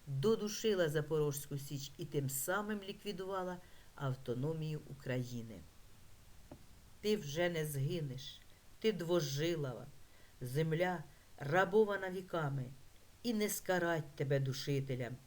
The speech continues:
сибірами і соловками».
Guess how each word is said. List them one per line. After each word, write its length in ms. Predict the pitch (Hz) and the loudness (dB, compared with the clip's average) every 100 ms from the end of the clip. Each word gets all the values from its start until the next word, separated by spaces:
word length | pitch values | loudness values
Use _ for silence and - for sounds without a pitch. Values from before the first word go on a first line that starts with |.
| - - - | -20 -18 -10
сибірами 880 | - 139 131 151 226 202 175 170 170 - - - | -2 0 0 4 4 4 0 -6 -8 -14 -10 -4
і 120 | 220 | -4
соловками». 840 | - 151 139 131 - 127 117 120 | 2 4 4 2 -2 -4 -4 -6